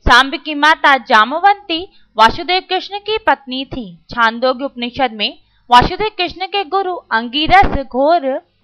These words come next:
थे। अंगिरस घोर का वर्णन कौशितकी ब्राह्मण में भी हुआ है। गीता में कृष्ण को अच्युत कहा गया है।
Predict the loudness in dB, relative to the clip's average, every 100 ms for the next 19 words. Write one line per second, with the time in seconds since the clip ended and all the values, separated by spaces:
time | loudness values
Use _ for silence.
0 | _ 2 2 2 0 -2 -2 0 0 -2
1 | 2 2 4 2 6 6 6 2 -2 4
2 | 4 4 -2 -4 -4 -2 -6 2 4 4
3 | 0 -2 -6 -4 -4 -4 0 0 0 -4
4 | -10 _ -16 -2 2 4 2 -6 -8 _
5 | _ -4 -2 -2 -2 4 6 4 -2 -8
6 | -8 -2 0 2 2 2 2 2 -2